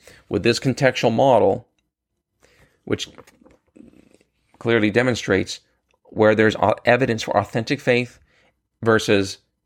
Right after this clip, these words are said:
a counterfeit. All right, so get this. If you haven't downloaded this contextual model, maybe you've been listening to this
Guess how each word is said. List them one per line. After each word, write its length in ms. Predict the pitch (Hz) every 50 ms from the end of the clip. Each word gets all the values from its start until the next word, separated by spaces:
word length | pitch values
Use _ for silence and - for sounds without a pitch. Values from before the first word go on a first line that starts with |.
| _ _ _ -
a 80 | 117 107
counterfeit. 1000 | - - - - - 120 117 123 117 - - 120 104 - - - - - - - _ _ _ _ _ _ _ _ _ _ _ _ _ _ _ _ _ _ _ _ _ _ _ _ _ _ _ _ _ _ -
All 60 | 101
right, 160 | 98 101 101
so 280 | - - 113 104 92 - - - - - _ _ _ _ _ - - _ _ _ _ _ _ _ _ -
get 280 | 98 127 139 147 - -
this. 220 | - 90 - -
If 80 | 92 110
you 80 | 117
haven't 760 | 143 160 180 196 196 - - - - - - - 113 110 -
downloaded 460 | - 147 160 160 156 151 151 156 135
this 180 | 123 127 117 -
contextual 480 | - 135 120 - 123 101 - - 98
model, 500 | 98 104 113 131 147 151 180 196 208 - _ _ _ _ _ _ _ _ _ _ _ _ _ _ _ -
maybe 300 | 101 101 101 101 101 104
you've 160 | 107 107 98
been 160 | 117 117 120
listening 400 | 127 131 - - 147 143 147 143
to 100 | 143 156
this 380 | 139 151 156 170 165 - - -